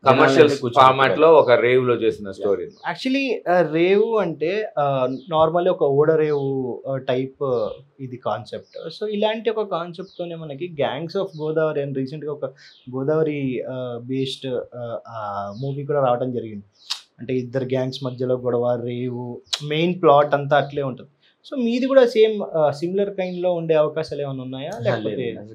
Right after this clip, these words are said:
Speaker 2: కంప్లీట్ గా డిఫరెంట్ అన్నమాట. ఆ Gangs of Godavari story అనేది డిఫరెంట్. ఇక్కడ ఏంటంటే ఒక revenge kind of drama అన్నమాట అది.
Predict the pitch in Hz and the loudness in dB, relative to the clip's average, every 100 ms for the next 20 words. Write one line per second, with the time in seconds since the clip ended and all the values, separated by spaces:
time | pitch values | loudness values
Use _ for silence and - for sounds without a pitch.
0 | 110 107 117 139 139 147 135 117 117 135 | -10 -10 -8 -12 -6 -2 -2 -4 -8 -10
1 | 123 98 98 98 98 - 98 101 101 98 | -10 -10 -14 -16 -16 -12 -8 -6 -6 -8
2 | 92 98 101 113 107 110 113 110 107 - | -14 -18 -4 -4 -2 -4 -4 -4 -10 -12
3 | 101 110 113 113 110 113 110 107 - 110 | -10 -8 -8 -8 -10 -10 -12 -12 -14 -20
4 | 110 135 160 - - 135 139 143 135 135 | -8 -6 -6 -10 -6 -4 -4 -6 -8 -4
5 | 180 190 _ _ 120 113 113 127 151 151 | -6 -6 _ _ -10 -8 -4 -2 -4 -6
6 | 147 131 123 123 117 101 107 101 113 104 | -10 -8 -4 -4 -6 -6 -2 -2 -2 -8
7 | 92 90 87 82 | -12 -16 -14 -14